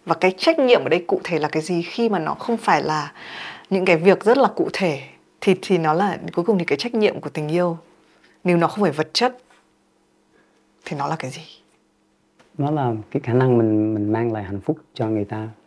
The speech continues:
Speaker 2: Ờ, nó, mình có thể xem nó là đơn vị tiền tệ của, của, của tình yêu, right? Nếu mà chị nhìn một người,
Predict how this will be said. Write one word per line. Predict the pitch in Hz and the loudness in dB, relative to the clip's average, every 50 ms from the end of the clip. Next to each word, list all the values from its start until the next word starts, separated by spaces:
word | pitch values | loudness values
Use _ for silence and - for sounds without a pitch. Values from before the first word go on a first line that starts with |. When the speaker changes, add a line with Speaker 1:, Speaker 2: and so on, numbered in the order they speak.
| _ _ _ _ _ - | _ _ _ _ _ -16
Speaker 2:
Ờ, | 107 104 104 104 110 113 120 117 127 131 | -16 -14 -14 -12 -12 -12 -12 -12 -10 -6
nó, | 123 120 131 135 135 - - - - | -6 -6 -6 -6 -10 -14 -14 -10 -6
mình | 123 120 107 | -6 -4 -2
có | - 117 | -2 -4
thể | 117 117 | -4 -2
xem | - 131 123 120 120 | -2 0 0 2 2
nó | 120 123 135 | 0 0 -2
là | 131 113 107 117 | -4 -4 -4 -4
đơn | 120 113 113 | -2 -2 0
vị | 107 110 104 - | -2 -2 0 0
tiền | - 104 101 | 0 0 2
tệ | 98 - 92 98 98 95 | 2 0 -2 -2 -4 -8
của, | - - 101 98 104 110 127 131 _ - - - - _ _ _ _ _ _ _ _ _ _ _ _ _ _ _ | -6 -6 -4 -4 -4 -6 -10 -14 _ -20 -20 -20 -20 _ _ _ _ _ _ _ _ _ _ _ _ _ _ _
của, | - 120 107 104 110 113 117 117 117 - | -8 -6 -4 -4 -4 -4 -4 -6 -2 0
của | - 110 | 0 2
tình | - 120 113 113 | 2 2 2 2
yêu, | 117 113 113 110 113 123 | 2 2 0 0 -2 -6
right? | 110 107 123 - _ _ _ _ _ _ _ _ _ - _ 135 | -10 -12 -12 -14 _ _ _ _ _ _ _ _ _ -18 _ -6
Nếu | 131 135 135 | -2 0 2
mà | 151 151 135 117 113 | 2 2 0 -2 0
chị | - 117 110 | 0 2 4
nhìn | 110 113 110 110 107 104 101 | 4 4 4 4 2 2 0
một | 104 - | 0 -2
người, | 113 117 117 113 107 107 107 | -2 0 2 2 2 2 0